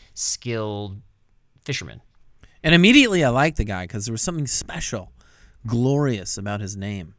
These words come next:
Speaker 2: I don't know if you remember what his name was.
Speaker 1: Okay, you're talking about our guest, I imagine.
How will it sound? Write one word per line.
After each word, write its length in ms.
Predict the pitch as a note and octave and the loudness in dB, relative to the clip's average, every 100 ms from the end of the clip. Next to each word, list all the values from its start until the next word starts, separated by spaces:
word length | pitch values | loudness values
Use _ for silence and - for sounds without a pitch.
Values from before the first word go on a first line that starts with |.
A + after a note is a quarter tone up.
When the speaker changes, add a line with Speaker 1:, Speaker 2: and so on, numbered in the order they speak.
| - | -14
Speaker 2:
I 40 | |
don't 120 | G#2+ G2+ | -12 -10
know 80 | |
if 100 | G2+ | -10
you 80 | G2+ | -10
remember 280 | F#2+ F#2+ F#2+ | -10 -8 -10
what 140 | F2+ F#2 | -10 -12
his 160 | F2+ | -12
name 240 | F#2 G2 F#2 | -12 -10 -10
was. 300 | E2+ E2 _ _ - | -14 -18 _ _ -14
Speaker 1:
Okay, 220 | A2+ D#2+ | -10 -10
you're 80 | A2+ | -6
talking 160 | D3 | -4
about 60 | B2 | -2
our 60 | G2 | -4
guest, 380 | G#2 E2+ - | -4 -6 -6
I 300 | - F2 F2 - | -10 -12 -12 -12
imagine. 480 | F#2 E2+ F2 E2+ | -12 -12 -12 -14